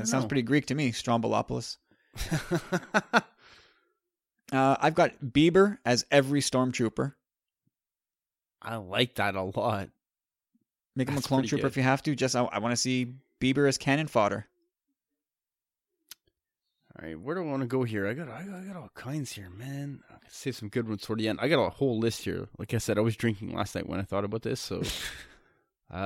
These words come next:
Speaker 2: think
Speaker 1: um,
Speaker 2: people just assume that you're always drinking.
Speaker 1: Yeah, weekends. That's definitely safe to assume. And Sith Disturbers. Let's, let's take something not too, too.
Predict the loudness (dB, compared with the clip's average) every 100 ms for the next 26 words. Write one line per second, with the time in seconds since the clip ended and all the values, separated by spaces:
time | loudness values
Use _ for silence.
0 | 2 4 4 4 2 0 0 2 2 2
1 | 2 2 2 0 -4 -10 -12 -14 _ _
2 | _ 2 4 6 4 0 -6 0 2 4
3 | 0 0 -8 -20 _ -8 -8 -4 -8 -8
4 | -10 -10 _ -10 -10 -10 -14 -12 -12 -16
5 | _ _ _ _ _ _ _ _ _ _
6 | _ 0 0 2 -2 -2 -10 -8 -12 -12
7 | -18 -20 _ _ _ _ _ -6 -6 -4
8 | -4 -4 -8 -14 -12 -6 -6 -6 -8 -6
9 | -8 -10 -12 -10 -8 -8 -10 _ -12 -12
10 | -10 -12 -12